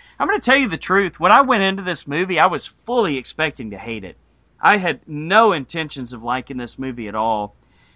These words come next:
And the first half hour I really enjoyed. And I, and I stuck with it the first half hour. And then things, you know, kinda fell apart.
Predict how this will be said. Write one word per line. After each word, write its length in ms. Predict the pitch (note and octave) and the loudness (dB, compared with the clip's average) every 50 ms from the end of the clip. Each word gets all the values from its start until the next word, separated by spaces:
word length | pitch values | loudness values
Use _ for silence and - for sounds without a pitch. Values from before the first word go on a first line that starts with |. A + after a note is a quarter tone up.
| _ _ _ | _ _ _
And 440 | - D3+ D#3 D#3 D#3 D3 D3 D3 D3 - _ _ _ _ | -2 2 2 4 4 2 0 -4 -8 -12 _ _ _ _
the 140 | - D#3+ E3 | -6 -6 -6
first 340 | - - G#3+ A#3 B3+ - - | 0 4 6 6 6 4 4
half 300 | F#3+ F#3 F#3+ F3+ F3 - | 4 4 4 4 2 2
hour 320 | D#3 D#3+ F3 F3 D3+ C3+ | 2 4 4 4 4 2
I 40 | B2+ | 2
really 340 | B2 A#2+ C3 C3+ B2+ B2+ B2 | 2 0 -2 -4 -4 -4 -6
enjoyed. 420 | A2+ G#2+ A#2 A#2 G#2+ G2+ F#2 F2 - _ _ _ _ | -6 -8 -8 -8 -8 -8 -10 -12 -16 _ _ _ _
And 160 | - C#3 C3+ C#3 | -8 -4 -2 -2
I, 100 | C3+ C3 | -2 -2
and 140 | C3+ C3+ | -2 -4
I 80 | C3 C3 | -4 -4
stuck 380 | - - - F3 E3 E3 - - | -4 -4 -2 -2 -2 -2 -4 -6
with 160 | E3+ E3+ D#3+ | -6 -4 -4
it 120 | E3 B2+ | -4 -6
the 60 | - C3+ | -8 -6
first 320 | - - D3+ D3+ - - | -2 0 0 0 0 -2
half 300 | - D#3 D3 C#3+ - - | 0 0 0 0 0 0
hour. 440 | C#3+ C3+ C3+ C#3+ C#3+ C#3 C#3 C3+ - _ _ _ _ _ _ _ _ _ _ - | 2 4 6 6 6 4 4 2 -2 _ _ _ _ _ _ _ _ _ _ -2
And 420 | D#3+ C#3+ C#3+ C#3 C#3+ C#3 C3+ C3+ - | 0 4 4 4 4 2 0 -6 -8
then 260 | - D#3 F#3+ G#3 G3+ F#3+ | 2 4 4 4 4 4
things, 360 | - G#3 G3+ G3+ F#3+ - - - | 2 2 2 2 0 -2 -6 -4
you 100 | - G#3 | -2 2
know, 220 | F#3 D#3 D3+ - - _ _ _ _ | 2 2 2 0 -6 _ _ _ _
kinda 200 | - D3+ D3 E3 D#3+ | 2 4 4 4 2
fell 280 | - D#3+ C#3 D#3 F#3 | 4 4 4 4 2
apart. 440 | D3 - - B2+ A#2+ B2 D3 - - | 0 0 2 4 4 4 2 0 -4